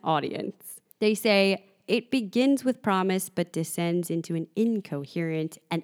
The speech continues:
unconvincing trifle." Now, what I will admit, and I've freely talked about this before, Mark Wahlberg is the worst part of this movie.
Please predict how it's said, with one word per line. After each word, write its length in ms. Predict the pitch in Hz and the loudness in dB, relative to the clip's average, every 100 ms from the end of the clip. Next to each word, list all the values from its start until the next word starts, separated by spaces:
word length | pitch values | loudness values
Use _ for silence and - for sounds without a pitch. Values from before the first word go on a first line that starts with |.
| - | 0
unconvincing 960 | 262 254 - 196 170 170 - 160 156 - | 2 0 -2 -2 0 -2 -2 -4 -6 -12
trifle." 540 | - - - - - - _ _ _ _ _ _ - | -10 -10 -10 -16 -20 -20 _ _ _ _ _ _ -10
Now, 240 | 151 - - _ _ _ _ _ _ _ _ _ - | -10 -10 -16 _ _ _ _ _ _ _ _ _ 0
what 200 | 233 349 | 4 4
I 120 | 349 | 4
will 260 | 254 226 214 | 4 4 4
admit, 600 | 175 - 123 - - - _ _ | 2 -2 -8 -8 -14 -18 _ _
and 160 | 175 175 | -2 4
I've 160 | 202 | 2
freely 380 | 196 - 165 143 | 2 -2 -2 -4
talked 240 | - 131 - | -6 -10 -10
about 220 | 135 - | -12 -12
this 100 | - | -16
before, 480 | 151 - 147 147 - _ _ _ _ _ _ _ | -14 -8 -6 -6 -8 _ _ _ _ _ _ _
Mark 340 | 202 269 320 | 4 4 4
Wahlberg 420 | 196 170 165 170 170 | 4 4 4 2 0
is 140 | 165 | -2
the 100 | 160 | -4
worst 500 | 147 151 160 147 - | -6 -4 -2 -2 -4
part 220 | - 135 | -6 -6
of 80 | 135 | -6
this 200 | 117 - | -12 -10
movie. 380 | - - 50 | -12 -12 -16